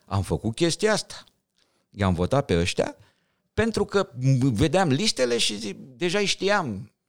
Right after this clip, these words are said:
Știam ce face fiecare, cu unii chiar și discutasem, cu unii negociasem și am zis, "Bun, în condițiile astea,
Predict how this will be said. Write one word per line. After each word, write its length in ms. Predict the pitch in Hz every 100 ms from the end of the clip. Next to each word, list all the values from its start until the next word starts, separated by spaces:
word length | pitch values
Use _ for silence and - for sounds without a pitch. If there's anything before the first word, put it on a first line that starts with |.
| _
Știam 300 | - - 180
ce 120 | 156
face 240 | 123 127 101
fiecare, 500 | 98 87 135 180 131
cu 120 | -
unii 180 | 165 135
chiar 180 | 147 131
și 260 | 139 117
discutasem, 760 | 90 113 - 101 - 185 180 110
cu 120 | 147
unii 140 | 156
negociasem 880 | 143 127 95 113 - 160 - 220 214
și 160 | - -
am 160 | 277
zis, 180 | 214 196
"Bun, 240 | 127 107 92
în 120 | 117
condițiile 520 | 120 143 135 - 117
astea, 300 | 120 - 95